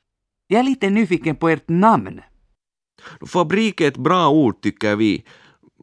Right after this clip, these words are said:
Speaker 2: Komet står för det häftiga och fabrik för det krassa, det jordnära liksom. Det är ett namn som man minns och som får en att tänka på stjärnor.
Speaker 1: Hur, hur får ni allt att funka? Vem,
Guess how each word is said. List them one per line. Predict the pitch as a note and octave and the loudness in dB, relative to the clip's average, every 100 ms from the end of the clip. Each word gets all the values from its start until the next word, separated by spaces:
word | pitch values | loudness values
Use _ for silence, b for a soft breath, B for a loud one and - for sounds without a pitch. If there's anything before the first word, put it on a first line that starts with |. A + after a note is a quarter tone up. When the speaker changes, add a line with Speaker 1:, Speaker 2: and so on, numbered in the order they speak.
| - - | -20 -6
Speaker 2:
Komet | C#3 D3+ D3+ - | 0 2 2 0
står | - B2+ A2+ | -2 0 0
för | B2 | 0
det | A2+ | 0
häftiga | B2+ C3 - A2 G2+ A2 G#2 | 0 -2 -4 -4 0 0 0
och | F#2+ F#2+ G2+ | -2 -4 -10
fabrik | - A2 A2+ A#2+ G#2 | -6 -2 2 0 0
för | - G2+ | -4 -4
det | G2 | -4
krassa, | A2+ A2 G#2 - G2+ | -2 -4 -4 -10 -8
det | F#2+ F#2 D2+ - | -6 -6 -6 -6
jordnära | A2+ A#2 G2+ F#2+ F2+ E2+ E2+ | -2 2 2 0 -4 -4 -6
liksom. | E2 - - F2 - _ _ _ _ _ _ _ _ _ _ _ _ _ _ _ _ _ | -6 -8 -10 -10 -10 _ _ _ _ _ _ _ _ _ _ _ _ _ _ _ _ _
Det | - A2+ | 0 0
är | |
ett | G#2+ | 2
namn | A#2 A#2 G2 | 0 -2 -2
som | A#2 | -2
man | A2 G#2+ A#2 | 0 0 0
minns | A#2+ A2 F2 - - _ _ _ _ _ _ _ _ _ _ | 0 0 -4 -8 -12 _ _ _ _ _ _ _ _ _ _
och | _ - G2+ | _ -8 -4
som | A2+ | -2
får | - A#2+ A2+ A2 | 0 2 2 0
en | - A2+ A2 | -4 -4 -4
att | A2 | -4
tänka | A2+ G#2+ - | -4 -4 -6
på | - G#2 | -6 -6
stjärnor. | G2+ - A2+ G2 F#2 F#2 _ _ _ _ _ _ _ _ _ _ _ _ _ _ _ _ | -4 -2 -2 -2 -6 -8 _ _ _ _ _ _ _ _ _ _ _ _ _ _ _ _
Speaker 1:
Hur, | A2+ G#2 G#2 | -8 -6 -6
hur | A2 | -4
får | A#2+ G#2+ | -2 0
ni | G2+ | 0
allt | G#2 | -2
att | F#2+ - | -4 -2
funka? | C#3 A2+ - F2 | 0 0 -4 -6
Vem, | F#2+ G#2+ F#2 | -2 -2 -4